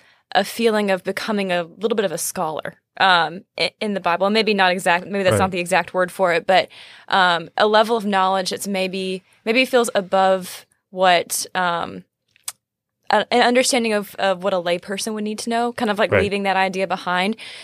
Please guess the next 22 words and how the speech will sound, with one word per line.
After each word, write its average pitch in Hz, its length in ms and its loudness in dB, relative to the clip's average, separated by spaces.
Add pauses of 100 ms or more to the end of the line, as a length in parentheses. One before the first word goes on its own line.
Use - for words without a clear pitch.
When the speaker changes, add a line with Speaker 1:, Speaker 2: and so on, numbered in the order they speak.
(100)
Speaker 1:
So 220 540 4 (260)
we 240 200 0
may 226 180 4
have 220 180 0
people 208 240 -4
listening 202 360 -2
here 196 280 2
who 196 140 -4
are 180 80 0
college 262 380 2
students, 226 680 0
who 208 420 -2
are, 175 420 0 (380)
um, 180 640 0 (480)
young 262 260 4
adults, 220 640 4
maybe 202 420 -2
they're, 185 640 2
uh, 95 460 -2
young 190 300 0
parents, 214 760 2 (360)
um, 170 580 0